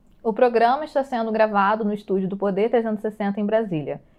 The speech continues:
em dezenove de outubro de dois mil e vinte e um. Irá tratar sobre o uso das redes sociais e o cenário da mídia em geral no Brasil. Pra ficar sempre bem informado, inscreva-se no canal do Poder trezentos e sessenta do YouTube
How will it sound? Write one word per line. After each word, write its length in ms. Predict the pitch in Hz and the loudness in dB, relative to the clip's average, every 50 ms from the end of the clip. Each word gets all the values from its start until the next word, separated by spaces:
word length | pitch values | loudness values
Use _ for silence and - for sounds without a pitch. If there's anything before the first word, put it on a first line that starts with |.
| _ - | _ -2
em 80 | 208 202 | 0 2
dezenove 460 | 196 196 202 190 190 202 220 233 233 | 2 4 2 2 2 2 2 0 0
de 80 | 240 226 | 0 0
outubro 420 | 240 240 - 202 202 196 202 208 | 0 0 -2 -2 -2 -2 -2 -4
de 80 | 202 202 | -2 0
dois 160 | 196 202 196 | 0 0 0
mil 120 | 202 196 | 0 0
e 20 | 196 | 0
vinte 220 | 208 214 202 - | -2 -4 -6 -6
e 40 | 180 | -8
um. 100 | 143 - - - _ _ _ _ - | -8 -10 -12 -20 _ _ _ _ -2
Irá 240 | 233 240 247 254 254 | 2 4 4 4 4
tratar 480 | 277 262 262 262 247 220 240 269 262 | 2 0 2 2 2 2 2 2 2
sobre 240 | - 247 208 202 226 | 2 2 2 2 2
o 100 | 226 214 | 0 0
uso 180 | 233 262 262 262 | 0 -2 0 4
das 160 | 269 254 254 | 4 4 4
redes 220 | 254 247 226 226 | 4 2 0 0
sociais 540 | - - 240 - - 233 208 202 208 214 208 | 0 -2 -2 0 0 0 2 2 0 0 0
e 20 | 220 | -4
o 60 | 214 | -4
cenário 420 | 214 247 226 214 196 196 202 196 | -2 -2 -2 0 0 0 0 0
da 140 | 196 226 240 | 0 0 0
mídia 260 | 226 202 190 185 214 | 0 0 -2 -2 -2
em 100 | 214 208 | -2 -2
geral 300 | 202 233 233 233 190 180 | 0 0 2 2 2 2
no 80 | 185 185 | 2 0
Brasil. 400 | 180 214 226 208 170 135 - - _ _ _ _ _ _ _ _ | 0 0 0 0 -2 -4 -8 -10 _ _ _ _ _ _ _ _
Pra 140 | - 240 247 | 2 2 2
ficar 240 | 240 - - 262 269 | 2 2 0 0 0
sempre 380 | 262 - - 254 302 330 330 | 0 -2 -6 -6 -4 -2 -2
bem 140 | 254 262 254 | -2 -2 -4
informado, 600 | 247 247 247 226 214 202 180 170 175 180 170 196 - - - _ _ _ - | -4 -2 -2 0 2 2 0 0 0 -2 -4 -8 -10 -14 -20 _ _ _ -8
inscreva-se 560 | 254 - - - 262 269 285 311 294 - 294 | -8 -2 2 4 4 4 4 2 -4 -8 -8
no 100 | 269 269 | -8 -6
canal 300 | - 277 254 233 220 214 | -4 -2 0 0 0 0
do 80 | 214 | 0
Poder 260 | 208 233 220 208 226 226 | 0 0 0 0 0 0
trezentos 300 | 247 247 240 240 233 233 | 0 0 0 0 -2 -2
e 80 | - 240 | -4 -6
sessenta 280 | - 190 175 185 196 | -4 -4 -4 -4 -2
do 100 | 185 190 | -2 -2
YouTube 420 | 226 233 233 - 208 196 208 233 | -2 -2 -2 -2 -2 -2 -2 -4